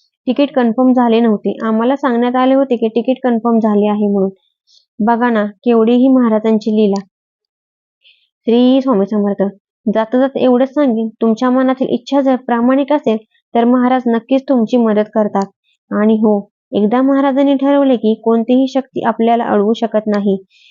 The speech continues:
जय गिरणारी. तर मंडळी, हा अनुभव आता इथेच समाप्त होत आहे.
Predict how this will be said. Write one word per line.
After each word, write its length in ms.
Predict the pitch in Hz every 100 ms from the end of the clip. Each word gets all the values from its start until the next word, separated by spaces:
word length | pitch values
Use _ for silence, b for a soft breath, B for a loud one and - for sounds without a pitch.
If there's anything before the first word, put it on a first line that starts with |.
| b _ 214
जय 200 | 233 247
गिरणारी. 500 | 240 226 214 196 196 208 _ _ _ _ _ _
तर 160 | 262 285
मंडळी, 420 | 294 285 262 247 240
हा 140 | 254 226
अनुभव 240 | 233 233
आता 200 | 269 269
इथेच 340 | 220 226 262 269
समाप्त 360 | 254 247 254
होत 180 | 269 269
आहे. 200 | 262 214